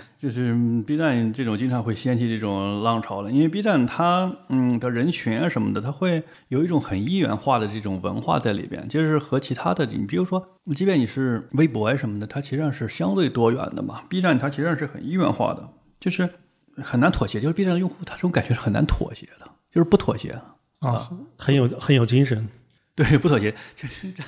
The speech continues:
Speaker 1: 这里边就有意思一点，就是如果他去做了一些神奇的事情，
Speaker 2: 嗯。
Speaker 1: 你是不能去指责他的，因为他马上会告诉你，“这是我个人的选择，啊，我愿意去。”
Speaker 2: 对，对。
Speaker 1: 对，对不对？
Speaker 2: 嗯。
Speaker 1: 但是你做了一些他反对的事情，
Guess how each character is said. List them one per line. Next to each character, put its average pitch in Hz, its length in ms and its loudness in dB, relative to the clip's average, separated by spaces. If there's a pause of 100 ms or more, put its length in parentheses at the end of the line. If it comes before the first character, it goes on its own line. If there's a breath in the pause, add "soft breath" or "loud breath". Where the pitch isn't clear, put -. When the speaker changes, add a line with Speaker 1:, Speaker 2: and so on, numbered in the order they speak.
Speaker 1:
这 220 80 -8
里 175 80 2
边 131 160 4
就 160 80 6
有 123 100 2
意 139 140 2
思 139 100 0
一 120 60 0
点， 110 100 -4
就 107 80 -2
是 113 140 -6 (540 loud breath)
如 190 180 2
果 123 140 2
他 185 240 2
去 - 120 -2
做 131 220 0
了 107 60 0
一 101 80 -2
些 104 280 0
神 107 280 -2
奇 120 100 -2
的 101 60 -2
事 98 160 -6
情， 95 120 -8 (440)
Speaker 2:
嗯。 120 280 6 (520)
Speaker 1:
你 110 120 -2
是 98 100 -2
不 135 160 2
能 120 100 4
去 113 140 -2
指 - 140 -6
责 95 120 -4
他 98 200 -4
的， - 200 -6
因 113 140 -2
为 117 140 2
他 120 180 0
马 113 160 -2
上 92 80 -4
会 107 80 -2
告 127 100 0
诉 117 120 -6
你 98 120 -8
，“这 - 80 -2
是 110 80 -2
我 - 140 -4
个 139 140 2
人 113 80 4
的 113 80 2
选 - 240 -4
择， - 260 -8 (280)
啊， 95 140 -12
我 98 160 -10
愿 131 240 -2
意 107 60 -6
去。” - 160 -4
Speaker 2:
对， 120 240 8 (140)
对。 113 120 -2
Speaker 1:
对， 104 280 0
对 107 120 -10
不 98 80 -12
对？ 104 140 -6
Speaker 2:
嗯。 110 300 0 (340 loud breath)
Speaker 1:
但 185 100 0
是 190 120 4
你 117 100 2
做 151 160 0
了 123 80 2
一 - 20 -2
些 117 140 -4
他 151 140 -2
反 101 200 -4
对 107 80 0
的 117 80 0
事 110 140 -4
情， 101 160 -10